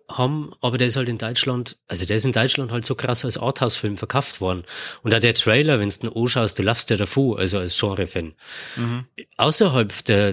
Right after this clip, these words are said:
Speaker 1: äh, der deutschen Grenzen ist das so, dass der Film halt als Genre-Film echt gefeiert worden ist, bei richtig großen Festivals. Und ihr wisst ja, wir sind Méliès-Festival seit ein paar Jahren und der hat den Hauptpreis gewonnen als bester europäischer fantastischer, äh, Film. Und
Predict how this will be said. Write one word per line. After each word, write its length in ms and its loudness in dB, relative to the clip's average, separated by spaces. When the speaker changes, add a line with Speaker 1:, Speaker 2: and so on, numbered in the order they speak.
Speaker 1:
äh, 360 -2
der 180 0
deutschen 320 0
Grenzen 420 0
ist 200 2
das 80 2
so, 100 2
dass 140 -2
der 120 0
Film 220 -2
halt 180 -2
als 240 2
Genre-Film 800 2
echt 300 -2
gefeiert 400 2
worden 180 -4
ist, 220 -2
bei 160 2
richtig 340 0
großen 360 -2
Festivals. 640 0
Und 80 0
ihr 140 6
wisst 200 2
ja, 120 4
wir 100 2
sind 400 0
Méliès-Festival 840 2
seit 200 0
ein 80 -2
paar 160 0
Jahren 300 0
und 180 -2
der 100 4
hat 60 2
den 140 2
Hauptpreis 540 2
gewonnen 220 -4
als 280 -2
bester 480 2
europäischer 640 0
fantastischer, 800 -2
äh, 40 -10
Film. 420 0
Und 340 -14